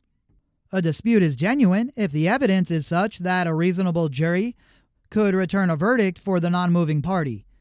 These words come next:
The relevant inquiry on an application for summary judgment is whether the evidence presents a sufficient disagreement to requirement submission to a jury or whether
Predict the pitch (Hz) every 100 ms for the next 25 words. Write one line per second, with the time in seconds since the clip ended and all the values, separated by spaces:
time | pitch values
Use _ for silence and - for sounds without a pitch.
0 | _ _ _ _ 196 175 175 175 170 165
1 | 165 170 180 202 226 - 175 170 170 175
2 | 165 156 170 170 190 208 240 _ - 180
3 | 196 170 151 170 226 180 175 185 _ -
4 | 247 151 175 262 277 190 185 180 190 226
5 | - 170 170 190 160 135 147 170 170 220
6 | 180 156 156 160 165 190 240 _ - 220
7 | 180 151 175 240 240 190 185 170 160 165
8 | 185 214 - _ _ - 226 196 160 127
9 | 196 247 214 240 196 175 160 165 175 208